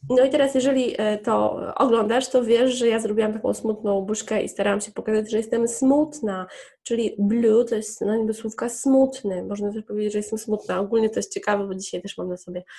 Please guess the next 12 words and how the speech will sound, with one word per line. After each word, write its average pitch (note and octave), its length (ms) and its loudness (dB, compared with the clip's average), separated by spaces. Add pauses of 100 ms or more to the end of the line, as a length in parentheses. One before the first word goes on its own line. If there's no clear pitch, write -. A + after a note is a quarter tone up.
(260)
niebieską G#3+ 380 -4
sukienkę, G#3 480 -4
także G3 360 -6
to A3 240 2 (160)
<laughs> - 220 -2
akurat G#3+ 380 -2
idealnie. F#3 480 -2 (460)
I F4 60 2
dlatego C#4 340 2
łatwiej C4+ 360 2
jest C4+ 200 -2
przy A#3 540 0